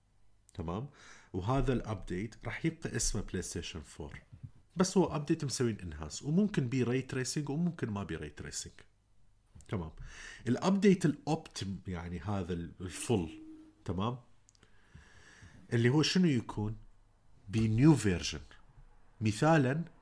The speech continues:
نو مان سكاي. نو مان سكاي تنزل اللعبة، هي تنزل بلاي ستيشن فور.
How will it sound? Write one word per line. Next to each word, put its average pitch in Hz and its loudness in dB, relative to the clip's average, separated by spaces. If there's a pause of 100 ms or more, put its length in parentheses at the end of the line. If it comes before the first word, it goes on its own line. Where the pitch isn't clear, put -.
(260)
نو 90 -2
مان 87 -2
سكاي. 107 -2 (120)
نو 104 0
مان 113 -2
سكاي 127 -2
تنزل 127 -2
اللعبة، 107 -4 (420)
هي 95 -4
تنزل 113 -4
بلاي 95 -6
ستيشن 87 -6
فور. - -12